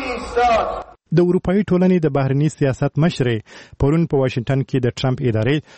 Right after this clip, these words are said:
Speaker 2: له چارواکو سره د روسیې پر مسله هم خبرې وکړې. په دغو کتنو کې موافقه وسوه چې مسکو باید د دوه زره پنځلسم میلادي کال د سولې موافقه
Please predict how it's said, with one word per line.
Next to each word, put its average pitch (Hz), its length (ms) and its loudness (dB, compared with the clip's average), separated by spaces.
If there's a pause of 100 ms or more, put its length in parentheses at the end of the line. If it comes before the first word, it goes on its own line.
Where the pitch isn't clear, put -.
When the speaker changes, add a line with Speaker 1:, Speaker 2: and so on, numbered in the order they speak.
(140)
Speaker 2:
له 143 120 0
چارواکو 139 480 0
سره 113 160 -2 (280)
د 127 120 2
روسیې 127 520 0
پر 123 100 -2
مسله 110 460 -2
هم 110 100 0 (100)
خبرې 113 280 -2
وکړې. 120 300 -2 (260)
په - 100 0
دغو 196 160 2
کتنو 165 360 0
کې 139 240 0
موافقه 120 380 -2
وسوه 117 300 0
چې 107 240 -2
مسکو 110 380 -2
باید 147 260 0 (320)
د - 120 2
دوه 156 160 2
زره 151 240 0
پنځلسم 131 520 2
میلادي 113 300 0
کال 113 160 -2 (340)
د 131 160 2
سولې 147 380 2
موافقه 117 380 -2